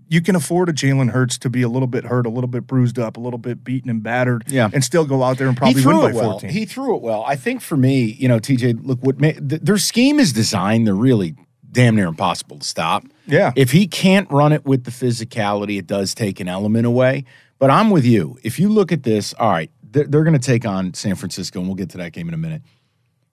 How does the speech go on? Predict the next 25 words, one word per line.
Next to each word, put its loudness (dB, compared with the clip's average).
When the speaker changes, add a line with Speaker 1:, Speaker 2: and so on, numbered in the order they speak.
Speaker 2:
He 4
doesn't 6
have 2
to -2
be 2
a 2
hundred -2
percent -6
to -12
do -10
this. -18
He 0
doesn't. 2
He 2
has 4
to -8
be 2
better 4
than -4
Brock -2
Purdy. -12
That's 4
Speaker 1:
Right. -4
Speaker 2:
the 2
mission. 0